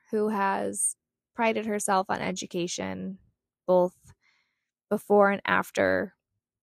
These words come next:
being in school for college and for hair school, I just, I can't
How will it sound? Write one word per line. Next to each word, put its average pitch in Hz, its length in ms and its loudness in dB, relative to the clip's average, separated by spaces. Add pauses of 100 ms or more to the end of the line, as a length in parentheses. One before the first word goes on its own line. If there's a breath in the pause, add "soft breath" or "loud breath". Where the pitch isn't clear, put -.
(800)
being 190 260 2
in 185 180 -2
school 190 680 2 (220)
for 185 160 -8
college 196 640 6
and 190 300 2
for - 160 -6
hair 180 180 0
school, 190 380 4
I 196 140 2
just, - 580 2 (1040 soft breath)
I 214 100 4
can't - 580 2